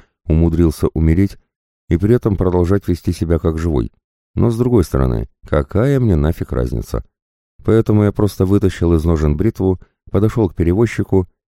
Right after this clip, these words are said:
и двумя ударами ножа, способного рассекать границы между мирами, разрубил погнутые пластины экзоскелета, зацепившиеся за балку. "Теперь мы в расчёте",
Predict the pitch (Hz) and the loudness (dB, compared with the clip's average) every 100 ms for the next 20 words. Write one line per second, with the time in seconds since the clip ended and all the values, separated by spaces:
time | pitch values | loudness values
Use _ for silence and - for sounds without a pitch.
0 | - 151 120 82 82 78 71 71 69 65 | -6 -2 0 0 2 2 0 0 0 0
1 | 65 69 92 107 69 - - 71 67 64 | -2 -2 0 -2 -2 -6 -8 -4 -4 -2
2 | 65 67 - 76 - 78 76 64 71 73 | -2 -2 -4 -6 -6 -4 -2 -2 -2 -2
3 | 69 67 67 62 65 69 90 87 82 - | -4 -4 -4 -2 -2 0 0 0 -2 -4
4 | _ _ _ _ 82 92 104 110 139 123 | _ _ _ _ -2 0 2 2 0 0
5 | 113 98 92 95 87 87 - 92 85 80 | -2 0 0 0 0 0 -2 -2 0 0
6 | 78 73 69 - 87 95 90 69 71 73 | -2 -4 -4 -2 -2 0 0 0 -2 -2
7 | 80 69 - 67 65 64 58 53 - 50 | -4 -4 -2 -4 -4 -4 -4 -6 -6 -12
8 | - _ _ _ _ _ _ - 71 - | -12 _ _ _ _ _ _ -8 -6 0
9 | 107 110 101 87 65 - 73 - 69 | 0 2 0 0 -2 -2 -2 -2 -4